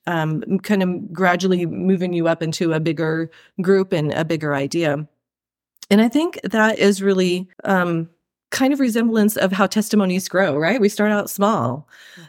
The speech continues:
you know, and, and we get comfortable with this little bit of knowledge, you know, with, with this core group of people. And then we get into a little bit of bigger group and it, and it grows a little more. And then pretty soon we're with all these people that have the same beliefs as us. And, and I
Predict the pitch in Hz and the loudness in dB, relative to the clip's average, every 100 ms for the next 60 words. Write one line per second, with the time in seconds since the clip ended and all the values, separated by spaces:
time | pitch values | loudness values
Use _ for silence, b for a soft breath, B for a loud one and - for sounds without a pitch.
0 | - 190 185 170 165 165 175 175 185 190 | -4 0 2 2 0 0 -2 0 2 0
1 | - 214 214 196 170 165 165 175 170 190 | 4 2 4 2 2 0 -2 -6 -2 0
2 | 185 175 170 165 160 175 127 107 - 165 | 0 0 0 2 0 2 0 -2 -4 -4
3 | 156 151 156 - 170 185 180 - - - | -2 -2 -4 -4 -4 -2 -4 -6 -8 0
4 | 202 202 202 180 - 208 190 151 151 160 | 0 2 0 -2 -2 0 2 0 0 0
5 | 170 170 165 196 - 208 196 214 190 190 | 0 -2 0 -2 0 -2 2 2 2 2
6 | 190 196 190 190 233 170 139 - 165 147 | 2 0 -2 -2 -2 -2 -6 -6 -2 0
7 | 143 147 139 - 175 175 202 214 208 196 | -2 -4 -2 -2 -2 2 2 2 0 2
8 | 185 196 151 160 170 190 214 220 214 226 | 4 4 2 0 -2 0 2 2 2 0
9 | 208 180 175 240 247 240 233 226 285 285 | 2 0 0 -2 0 -2 -2 0 -2 -2
10 | 160 151 - B B B B B B 226 | -2 -2 -4 B B B B B B 0
11 | 214 220 226 220 196 196 233 180 160 127 | 2 2 4 4 4 2 0 -4 -4 -4
12 | 120 - 180 175 - _ _ 214 220 214 | -4 -2 -2 -2 -8 _ _ 2 4 4
13 | 202 | 0